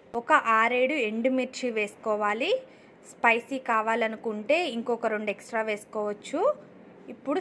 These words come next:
స్టవ్ అయితే మీడియం ఫ్లేమ్లో ఉంచి నేను చూపించిన విధంగా మీరు ఇలా తిప్పుకుంటూ ఫ్రై చేసుకోవాలి. స్టవ్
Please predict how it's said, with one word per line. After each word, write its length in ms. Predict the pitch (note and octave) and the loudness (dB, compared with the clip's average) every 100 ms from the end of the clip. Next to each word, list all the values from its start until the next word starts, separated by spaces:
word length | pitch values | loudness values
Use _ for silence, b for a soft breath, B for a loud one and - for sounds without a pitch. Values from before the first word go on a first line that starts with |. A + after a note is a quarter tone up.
| - | -2
స్టవ్ 320 | A#3+ G#3+ A#3 | 0 2 4
అయితే 220 | A#3 B3+ C#4+ A#3 | 4 2 0 0
మీడియం 320 | A3 A#3+ B3 | -2 -2 -2
ఫ్లేమ్లో 360 | A#3+ A#3+ A#3 A3+ A3 | -4 -4 -2 -4 -6
ఉంచి 200 | G#3+ D#4 C#4+ | -8 -4 -4
నేను 200 | A#3 D4+ D4 | -2 -2 -4
చూపించిన 440 | B3 A#3+ B3+ B3+ A3 G#3+ | -6 -6 -4 -4 -2 -4
విధంగా 340 | G#3 G#3+ C#4+ E4+ | -4 -2 0 0
మీరు 220 | A3+ A3+ E4 A3 | 0 -2 -2 -2
ఇలా 160 | A#3 F#4 C5+ - | 2 2 0 -8
తిప్పుకుంటూ 600 | A3 - C4+ B3 A3 E4+ - | -8 -6 -4 -6 -4 -6 0
ఫ్రై 160 | A#3 G#3+ A3+ | 0 0 -2
చేసుకోవాలి. 720 | G#3+ - A3+ G#3+ G3+ G#3+ F4 C5 - - - - - - - _ _ - - - - | -6 -4 -4 0 0 2 2 0 -2 -20 -20 -20 -20 -20 -20 _ _ -20 -20 -20 -20
స్టవ్ 320 | - A#3 G#3+ | -4 0 2